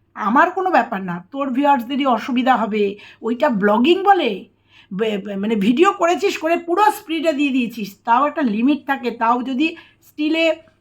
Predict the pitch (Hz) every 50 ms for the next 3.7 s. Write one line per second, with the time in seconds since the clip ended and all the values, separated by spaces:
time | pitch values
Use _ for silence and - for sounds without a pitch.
0 | _ - 214 202 247 269 277 277 269 311 302 311 330 320 294 302 320 339 320 302
1 | 294 240 294 294 - 311 294 294 277 262 262 262 254 311 349 359 349 294 269 277
2 | 302 277 226 254 262 262 - 339 339 - 269 269 269 - 269 240 220 208 185 185
3 | 180 - - - - - - _ - 214 254 311 302